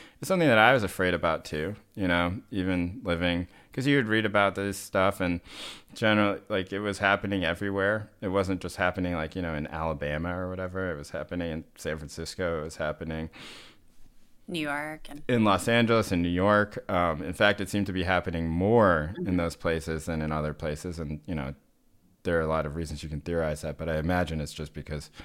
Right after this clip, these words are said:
Speaker 1: in part, the people who are getting attacked there ha-, at least have some sort of network to get the story out, whereas people getting attacked in other places don't, right? But, um, what, what do you think about that now, now that we're seven months in?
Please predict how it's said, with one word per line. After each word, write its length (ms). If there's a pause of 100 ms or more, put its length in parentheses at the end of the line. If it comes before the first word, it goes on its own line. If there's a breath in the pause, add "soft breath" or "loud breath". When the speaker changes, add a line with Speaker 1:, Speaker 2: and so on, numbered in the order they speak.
(380 loud breath)
Speaker 1:
in 120
part, 280
the 60
people 340
who 160
are 120
getting 280
attacked 560
there 300
ha-, 60
at 140
least 180
have 120
some 140
sort 140
of 120
network 440
to 60
get 220
the 60
story 420
out, 220
whereas 340 (280)
people 220
getting 240
attacked 320
in 80
other 140
places 340
don't, 420
right? 240
But, 260 (100)
um, 360 (600 loud breath)
what, 240
what 120
do 60
you 60
think 160
about 280
that 200
now, 240
now 240
that 100
we're 100
seven 320
months 280
in? 240